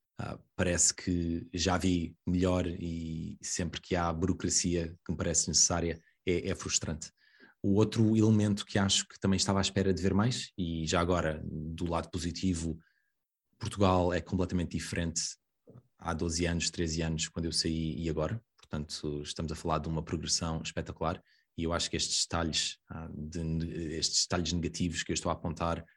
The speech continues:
não têm feito, podiam fazer com que o ecossistema, se não existissem, andasse mais rápido, mas não tem parado o nosso progresso. Portanto, estamos a fazer um progresso, ah, muito, muito, muito óbvio, é um progresso muito óbvio.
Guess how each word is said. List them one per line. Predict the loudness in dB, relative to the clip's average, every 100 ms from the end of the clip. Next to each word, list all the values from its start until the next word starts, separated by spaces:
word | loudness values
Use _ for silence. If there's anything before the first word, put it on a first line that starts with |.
| -4
não | 2 4 4
têm | 4 4 4 2 -2 -6 _ _ -14
feito, | 0 4 4 4
podiam | 6 8 8
fazer | 8 6
com | 6 2
que | 2 4
o | 4
ecossistema, | 2 2 2 4 4 4 2 -8
se | -2
não | 0
existissem, | 2 2 2 2 0 -2
andasse | -2 -2 0
mais | -2
rápido, | 0 0 -2 -6 _
mas | 0 2
não | 2
tem | 0 -2
parado | 0 0 0 -4
o | -4
nosso | -4 -4
progresso. | -6 -6 -8 -12 -10
Portanto, | -8
estamos | -6 -6
a |
fazer | -4 -4
um | -4
progresso, | -4 -2 0 0 -2 -6 _ _
ah, | -6
muito, | -4 -2 0 0 -2 -6
muito, | -4 -2 -2 -4 -6 -6 -4 -4 -6 -8 -14 _ _ _ _ _ _ _ _ _ _ _ _
muito | 6 6
óbvio, | 4 0 -2
é | -4
um |
progresso | -4 -2 -2 -2
muito | -6 -6
óbvio. | -10 -12